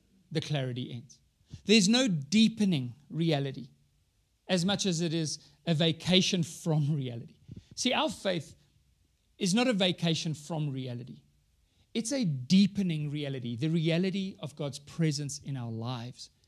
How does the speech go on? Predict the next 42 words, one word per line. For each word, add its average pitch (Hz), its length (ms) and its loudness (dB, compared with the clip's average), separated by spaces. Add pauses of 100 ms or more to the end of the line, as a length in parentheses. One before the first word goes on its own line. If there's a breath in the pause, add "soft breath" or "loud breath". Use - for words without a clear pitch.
(260 soft breath)
And 185 100 2
so 226 220 2
as 226 260 2
we 220 120 2
face 220 280 -2
hardship, 214 460 -6 (320 soft breath)
we 190 100 0
don't 226 300 -4
deny 220 380 -4
it. - 240 -16 (500)
We 202 60 -2
don't 262 200 0
walk 247 180 -4
away 220 240 0
from 214 160 -6
it. 156 80 -8
It, 202 200 -8
it, 220 200 -4
it 175 160 -2
does 240 240 0
frustrate - 600 -4
me 202 120 0
when 220 160 2
Christians 226 420 -2
do 240 140 -2
this. - 240 -10 (280 soft breath)
"Just 262 220 4
be 320 100 8
positive 285 480 2
and 202 120 4
everything 240 480 0
will 233 160 0
go 220 320 -4
away." 190 400 -6 (720)
No, 277 120 0
we 240 160 0
can 285 180 0
say 311 360 2
what 240 220 -2
the - 40 -10
problem 254 380 -2
is, 269 160 -2